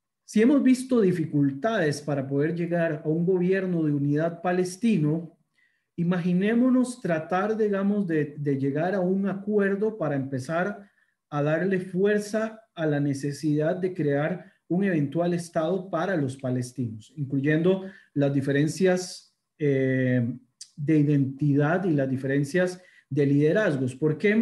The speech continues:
lle-, traigo a colación esto? Porque además del asunto político, hay un asunto que casi siempre se deja por fuera de este conflicto, y es la situación religiosa que les acabo de mencionar, tanto con la yihad islámica como con el Hamas,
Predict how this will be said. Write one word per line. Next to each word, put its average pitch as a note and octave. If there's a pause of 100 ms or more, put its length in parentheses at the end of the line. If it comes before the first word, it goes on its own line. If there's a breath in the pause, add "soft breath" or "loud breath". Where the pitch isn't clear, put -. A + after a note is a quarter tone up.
(160)
lle-, G3
traigo G3
a G#3
colación F3+
esto? D#3+ (320 loud breath)
Porque E3
además E3
del A#3+
asunto G#3
político, E3+ (280 loud breath)
hay D#3
un G3+
asunto G3
que F#3+
casi F3
siempre F#3+
se D#3
deja D#3
por C3
fuera E3+
de D#3+
este D#3
conflicto, D3+ (320 loud breath)
y D3
es -
la C3
situación B2+
religiosa G3+
que D3+
les C3
acabo D3
de E3+
mencionar, E3+ (240 loud breath)
tanto E3+
con F3
la D3+
yihad C#3+
islámica E3+
como E3+
con F3
el F3
Hamas, E3